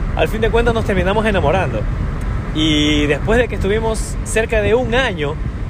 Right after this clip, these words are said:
manteniendo relaciones, estando juntos, nos preguntamos, "¿qué somos?". Y nos dimos cuenta,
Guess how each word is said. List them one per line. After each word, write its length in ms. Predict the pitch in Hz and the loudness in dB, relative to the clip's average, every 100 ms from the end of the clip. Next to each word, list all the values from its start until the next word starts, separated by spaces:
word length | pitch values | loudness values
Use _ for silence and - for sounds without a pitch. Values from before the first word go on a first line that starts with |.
| - | -2
manteniendo 440 | 156 160 160 180 185 | -2 0 0 0 2
relaciones, 1000 | 165 143 156 180 190 185 156 143 139 - - - - | 2 0 0 0 0 -2 -2 -4 -4 -4 -4 -2 -4
estando 340 | - 175 156 | 0 2 2
juntos, 640 | 147 208 214 185 151 131 - - - - | 2 0 0 0 0 -2 -2 -4 -4 -2
nos 120 | 185 | 0
preguntamos, 520 | 196 185 175 233 226 | 0 0 0 0 0
"¿qué 120 | - | 0
somos?". 540 | 494 220 143 113 117 - - - - | 0 0 -2 -2 -4 -4 -6 -4 0
Y 80 | |
nos 120 | 185 185 | 0 0
dimos 240 | 247 269 | 0 -2
cuenta, 460 | - 269 175 160 | 2 0 2 0